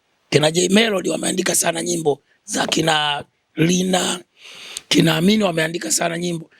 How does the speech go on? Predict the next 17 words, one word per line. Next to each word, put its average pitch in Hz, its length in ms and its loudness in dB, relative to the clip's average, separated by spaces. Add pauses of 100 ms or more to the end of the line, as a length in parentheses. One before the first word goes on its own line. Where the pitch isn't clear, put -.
(220)
Kwa - 80 4
hiyo 202 140 4
kilikuwa 208 520 0
ni 185 140 -4
chuo 220 460 2 (540)
cha - 240 -4
mziki. 151 580 -2 (960)
Kwa - 140 6
hiyo 180 140 4
ile 202 340 4
ndio 147 220 2
kumlea 160 540 0 (220)
msanii. 117 640 0 (300)
Sasa - 360 0
msanii 226 360 2
akishalelewa, 180 1000 -2 (520)
ka-, - 200 0